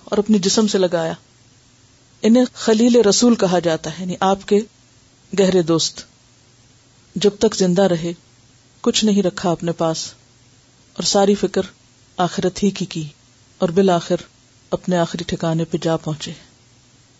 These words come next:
انہیں مسیح الاسلام بھی کہا جاتا ہے، ان کے بے حد زہد، تقوی اور دنیا سے بے رغبتی کی وجہ سے۔ مال و متاع میں سے تو کچھ نہیں چھوڑا،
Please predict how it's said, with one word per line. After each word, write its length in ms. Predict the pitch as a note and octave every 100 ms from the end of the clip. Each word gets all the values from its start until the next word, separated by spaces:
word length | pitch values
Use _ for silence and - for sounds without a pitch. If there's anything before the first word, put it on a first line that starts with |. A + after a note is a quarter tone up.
| -
انہیں 260 | G#3 G3 G3 - -
مسیح 380 | F#3 F3+ - G#3
الاسلام 640 | G3 F#3 E3+ - F3+ F3 F3
بھی 120 | F#3
کہا 260 | F#3 D#3+ E3
جاتا 280 | E3 D#3+ E3+
ہے، 100 | E3 - _ _ _ _ _ _ _ -
ان 80 | F#3
کے 160 | - F3+
بے 260 | D#3+ G3 F3+
حد 120 | G3 - _ _ _ _ F3
زہد، 760 | D#3+ F#3+ F3+ F#3 F3 _ -
تقوی 420 | F3+ - F3+ F3 F3 _ _ _ -
اور 140 | F#3
دنیا 400 | F3 F#3+ G3 G3
سے 140 | F#3 F3
بے 160 | E3+
رغبتی 420 | F3 E3 F3 F#3+ F#3+
کی 120 | F3
وجہ 240 | E3 D#3+
سے۔ 160 | D3 - - _ _ _ _ _ _ _ -
مال 180 | G#3 A3
و 60 | B3
متاع 260 | A3+ A#3+
میں 120 | C4+ C#4+
سے 140 | C#4
تو 100 | C4+
کچھ 260 | C#4 - C#4+
نہیں 100 | B3+
چھوڑا، 300 | G3 F3+